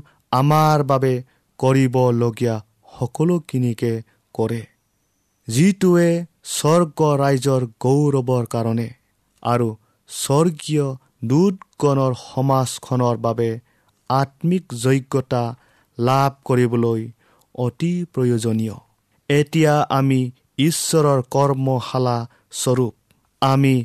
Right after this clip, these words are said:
বহুতে খনিৰ পৰা উলিয়াই অনা এটা এটা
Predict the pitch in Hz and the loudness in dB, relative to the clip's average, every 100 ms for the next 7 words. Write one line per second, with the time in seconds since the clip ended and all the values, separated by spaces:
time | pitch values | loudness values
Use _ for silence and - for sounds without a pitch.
0 | - _ 120 123 - 214 214 180 170 165 | -6 _ -2 0 2 0 2 0 0 -2
1 | - _ _ _ - - 147 156 180 175 | -10 _ _ _ -8 0 2 4 4 0
2 | - 139 131 127 - _ _ 135 139 143 | -2 -2 -2 -4 -12 _ _ 0 2 2
3 | 135 135 - 127 123 120 113 - _ _ | 2 0 -2 -4 -2 -4 -8 -16 _ _
4 | _ - 120 - 120 123 - _ 123 113 | _ -2 -2 0 -4 -6 -16 _ -6 -4
5 | 117 | -4